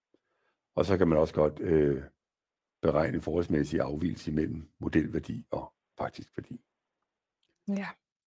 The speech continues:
Speaker 2: og i samfundsfag, så er det jo helt oplagt at, øh, tale om økonomisk vækst, øh, og drivkræfterne bag den økonomiske vækst, ikke? Hvorfor er det, at vi har haft så meget økonomisk vækst siden, øh,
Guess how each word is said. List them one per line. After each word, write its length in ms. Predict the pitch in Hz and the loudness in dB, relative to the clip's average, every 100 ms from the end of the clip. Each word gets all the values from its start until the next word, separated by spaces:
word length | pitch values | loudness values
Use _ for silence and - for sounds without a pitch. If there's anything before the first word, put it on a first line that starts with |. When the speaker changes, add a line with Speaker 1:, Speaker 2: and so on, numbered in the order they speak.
| _ | _
Speaker 2:
og 200 | 202 202 | 6 6
i 60 | 196 | 6
samfundsfag, 600 | 254 320 330 - 220 - | 4 4 0 0 0 0
så 80 | |
er 20 | 226 | 2
det 60 | |
jo 60 | 226 | 2
helt 140 | 240 - | 4 2
oplagt 440 | 185 220 214 - _ | 6 6 6 2 _
at, 240 | 208 190 - - - - - _ _ - | 6 6 4 -14 -20 -20 -20 _ _ 2
øh, 280 | 202 180 175 | 4 4 0
tale 520 | - 180 185 208 220 | 2 6 8 6 6
om 200 | 196 190 - | 4 4 -2
økonomisk 520 | 202 196 185 208 - | 0 -2 -2 -6 -2
vækst, 640 | 180 247 - - - - _ _ _ _ _ _ | 4 4 2 -12 -14 -20 _ _ _ _ _ _
øh, 220 | 202 185 180 | -2 0 2
og 140 | - - | 0 2
drivkræfterne 680 | 220 226 - 262 - 220 196 | 2 2 4 4 4 0 4
bag 200 | 180 - | 2 2
den 140 | 202 | -2
økonomiske 560 | 190 - 190 175 185 185 | -2 0 0 0 -6 -2
vækst, 260 | 180 180 220 | -2 -2 -4
ikke? 100 | 190 | 4
Hvorfor 260 | 208 208 | 4 8
er 200 | 202 175 | 6 6
det, 160 | 180 220 - - _ _ | 4 0 -4 -20 _ _
at 260 | 208 196 - _ _ | 6 6 2 _ _
vi 80 | 185 | 4
har 100 | 190 | 4
haft 220 | 170 196 | 6 0
så 200 | - - | 0 4
meget 200 | 285 180 | 6 6
økonomisk 460 | 185 208 180 190 - | 4 2 0 -2 -2
vækst 320 | 175 - - _ - | -2 -2 -16 _ -18
siden, 500 | - 202 196 202 196 | 0 4 6 6 6
øh, 220 | 170 | 6